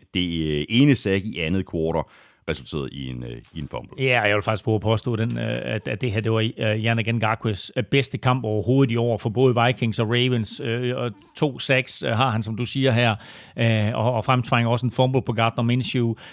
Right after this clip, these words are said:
Speaker 2: Og det var helt tydeligt, at han havde en eller anden form for personlig vendetta
Speaker 1: Mm.
Speaker 2: mod, øh, mod det her mandskab, altså Jaguars, som ville franchise, franchise tag ham, men ikke ville tilbyde ham en, en lang kontrakt. Så han, øh, sendte lige et, et vink med en vognstang om der, "Hallo,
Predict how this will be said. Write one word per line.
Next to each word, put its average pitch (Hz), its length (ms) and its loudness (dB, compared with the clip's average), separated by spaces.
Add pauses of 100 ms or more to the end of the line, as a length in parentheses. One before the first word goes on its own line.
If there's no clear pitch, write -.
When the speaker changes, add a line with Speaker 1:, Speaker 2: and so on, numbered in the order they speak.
(100)
Speaker 2:
Og 120 220 -6
det 131 80 6
var 120 100 4
helt 113 260 -2
tydeligt, 123 380 0
at 117 140 -2
han 120 120 0
havde 131 200 2
en 123 80 -2
eller 123 100 -2
anden 117 140 -2
form 127 200 2
for 117 100 -2
personlig 120 440 0
vendetta 117 460 0
Speaker 1:
Mm. 113 60 0
Speaker 2:
mod, 110 200 0
øh, 110 260 -2
mod 113 300 0
det 120 160 2
her 117 140 2
mandskab, 113 540 -2
altså 110 280 -2
Jaguars, 117 440 -2
som 117 220 -2
ville 117 120 0
franchise, 160 580 4 (180)
franchise 160 380 2
tag 139 220 2
ham, 120 140 2 (220)
men 135 140 -2
ikke 156 200 0
ville 127 120 2
tilbyde 120 420 0
ham 113 180 0
en, 117 100 -2
en 120 120 0
lang 123 240 2
kontrakt. 110 460 -4
Så 123 80 -8
han, 127 280 0
øh, 113 320 0 (260)
sendte 131 280 -2
lige 127 200 2
et, 101 180 -4
et 113 180 -8
vink 131 140 -2
med 120 100 -2
en 110 80 -2
vognstang 117 440 -2
om 117 140 0
der, 113 160 0
"Hallo, 113 340 2